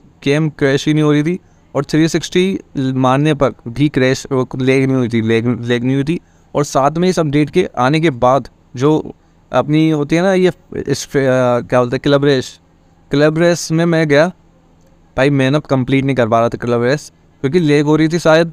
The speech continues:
इस वजह से मैं नहीं खेल पा रहा था, या फिर कुछ और इशू। और guys ये देखिए पहले यहाँ पर आप स्क्रीनशॉट देख सकते हैं किसका, अपने एफ़पीएस का, एफ़पीएस कितने अच्छे improve हो गए हैं। My mistake कि मैंने पिछली video में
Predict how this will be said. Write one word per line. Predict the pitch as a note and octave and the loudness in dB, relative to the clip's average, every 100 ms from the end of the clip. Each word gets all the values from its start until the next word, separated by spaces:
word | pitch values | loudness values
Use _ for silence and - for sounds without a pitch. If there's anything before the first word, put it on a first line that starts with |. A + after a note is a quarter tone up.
| - - | -10 -8
इस | D3 D3+ | -4 0
वजह | C#3+ | 0
से | D3+ | 2
मैं | D3+ | 2
नहीं | D#3 | 2
खेल | D#3 D3 | 2 2
पा | D3+ | 2
रहा | D#3 | 2
था, | D#3+ | 2
या | |
फिर | E3+ F3 | 0 -2
कुछ | E3 C3+ | -4 -2
और | B2 | -2
इशू। | A#2+ B2 | -2 -2
और | D3 D#3+ | 0 2
guys | D#3+ E3+ | 2 2
ये | D#3+ | 2
देखिए | C3 A#2+ A#2 | 0 0 0
पहले | A2 A2 - _ _ _ _ _ _ | -2 -4 -10 _ _ _ _ _ _
यहाँ | C3 C3 | 0 2
पर | E3 - - _ - | 2 -2 -8 _ -6
आप | C#3 - | -6 -4
स्क्रीनशॉट | C#3 D3+ D3 D#3+ D#3 | -2 0 2 0 0
देख | C#3+ | -2
सकते | - C3 D#3+ | -2 -4 -2
हैं | F#3+ - _ _ _ _ _ _ _ | -4 -8 _ _ _ _ _ _ _
किसका, | C#3+ - - D#3 | -4 -2 2 2
अपने | C#3+ C#3+ D3+ - - _ _ _ _ _ _ _ | 2 0 -2 -4 -12 _ _ _ _ _ _ _
एफ़पीएस | B2+ B2+ - C3+ - | -4 -4 0 0 0
का, | D#3 C#3+ | 0 0
एफ़पीएस | - - C3+ | -2 -2 0
कितने | - B2+ B2+ | 0 -2 -2
अच्छे | A#2 B2+ | -2 -2
improve | B2 A#2 C3+ B2+ | -2 -2 -4 -2
हो | C3+ | -2
गए | C3 | -2
हैं। | C#3+ - - - - - B2+ | -2 -4 -14 -20 -20 -12 -2
My | C3 D3 | 0 2
mistake | D#3 - E3+ D#3+ | 0 0 -2 0
कि | E3 | 0
मैंने | D#3+ | 2
पिछली | D#3+ D#3 D#3 D3+ | 0 -2 0 2
video | D3+ D3+ | 4 2
में | D3+ D#3 D#3 | 2 2 0